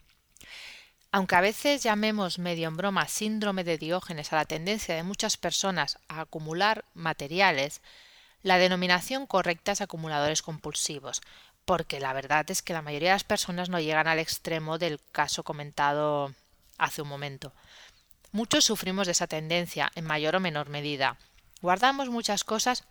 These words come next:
por sí. Y ese por sí es por si las necesitamos para alguna ocasión. Ropa que no nos ponemos, un zapato de tacón que nos aprieta pero puede servir para una fiesta. Yo me pregunto, absurdo si nos aprieta, pero lo guardamos.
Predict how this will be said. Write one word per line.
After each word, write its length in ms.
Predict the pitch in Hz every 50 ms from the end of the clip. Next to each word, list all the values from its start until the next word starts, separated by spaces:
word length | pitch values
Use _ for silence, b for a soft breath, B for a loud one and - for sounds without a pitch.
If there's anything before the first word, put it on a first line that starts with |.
| - -
por 220 | 208 196 185 180
sí. 400 | - - - - 156 135 - - _ b b b b b b b b b b _ -
Y 120 | - 208 240
ese 180 | 226 - 285
por 260 | - - 254 240 240
sí 140 | - - 247
es 100 | 240 233
por 200 | - - 190 180
si 80 | - 165
las 160 | 165 160 165
necesitamos 600 | 160 147 - - 170 156 - 180 180 185 196 -
para 180 | - - 156 151
alguna 280 | 147 143 160 156 147 147
ocasión. 520 | - - 143 - - - 151 147 151 151 B B B B B B B
Ropa 320 | - 196 202 196 214 190
que 100 | - 180
no 120 | 170 165 156
nos 160 | 151 - -
ponemos, 580 | - 170 196 240 262 233 196 185 190 - -
un 140 | - 202 202
zapato 340 | - 190 170 185 180 - 180
de 80 | 170 -
tacón 320 | 165 160 - 175 170 165
que 100 | - 160
nos 160 | 156 151 -
aprieta 440 | 160 151 - - 185 185 - 160 156
pero 180 | - 170 160 156
puede 220 | - 175 170 160
servir 340 | - 175 156 147 160 156 -
para 140 | - 147 147
una 160 | 147 143 147
fiesta. 500 | - - 220 233 - - - 170 165 170 b b b b b -
Yo 80 | - 175
me 100 | 180 170
pregunto, 380 | - 175 165 160 160 151 147
absurdo 440 | 147 - - - 202 190 180 190 196
si 120 | - - 170
nos 160 | 156 - -
aprieta, 400 | 147 - - 226 233 - - 143
pero 160 | - - 147
lo 120 | 139 135
guardamos. 580 | 131 135 135 - 170 190 190 175 151 156 - -